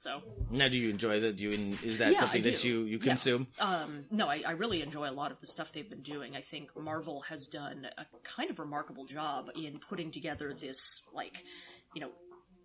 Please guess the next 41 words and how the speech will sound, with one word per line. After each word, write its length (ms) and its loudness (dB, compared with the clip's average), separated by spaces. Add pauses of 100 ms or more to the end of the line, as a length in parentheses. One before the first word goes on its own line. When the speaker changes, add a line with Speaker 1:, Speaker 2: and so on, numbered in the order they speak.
(240)
Speaker 1:
this 180 -6
kind 160 -2
of 80 0
macro 440 -2
story 400 -4
that's 180 -12
getting 240 -6
built 260 -6
up 140 -2 (100)
through 140 -6
these 200 -8
different 340 -10
strands. 680 -10
Um, 380 -8 (340)
you 80 -4
know, 80 0
even 200 0
if 100 -10
not 180 0
every 160 -8
piece 300 -8
of 80 -10
it 100 -4
has 220 -6
been 200 -10
great, 440 -8 (140)
the 340 -4
achievement 640 -6
that 140 -8
they've 180 -12
got 260 -2
there 240 -4
of 160 -8
making 400 -8
these 300 -12
things 340 -8
actually 500 -6 (140)
fit 140 -4
together, 520 -6 (520)
it's 160 -10 (160)
really 460 2